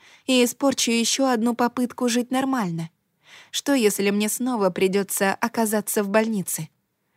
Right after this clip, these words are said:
Что, если...» «В тебе так много добра, солнышко». Мама вдруг подсела поближе и положила руки на колени Шелби.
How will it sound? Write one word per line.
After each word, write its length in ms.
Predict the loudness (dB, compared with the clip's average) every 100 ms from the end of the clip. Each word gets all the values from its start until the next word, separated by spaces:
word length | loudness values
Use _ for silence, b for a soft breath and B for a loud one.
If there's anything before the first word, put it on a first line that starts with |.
| _
Что, 240 | -4 0
если...» 500 | 2 4 2 2 -2 b b b _ _ _ _ _ _ _ _ _ _
«В 80 | -6
тебе 360 | -4 0 -2
так 280 | 0 -2 -2
много 380 | -2 -2 0 -2
добра, 340 | -2 -2 -2
солнышко». 600 | -4 -4 -8 -6 -8 -8 -14 _ _ _ _ _ _
Мама 360 | 0 2 4 2
вдруг 300 | 4 2 2
подсела 480 | 0 2 2 4 4
поближе 640 | 2 2 2 2 2 0 B B B 0
и 120 | 2
положила 600 | 4 4 4 4 2 4
руки 280 | 2 2 0
на 140 | 0
колени 440 | 2 2 2 2
Шелби. 540 | 0 -2 -2 -4 -8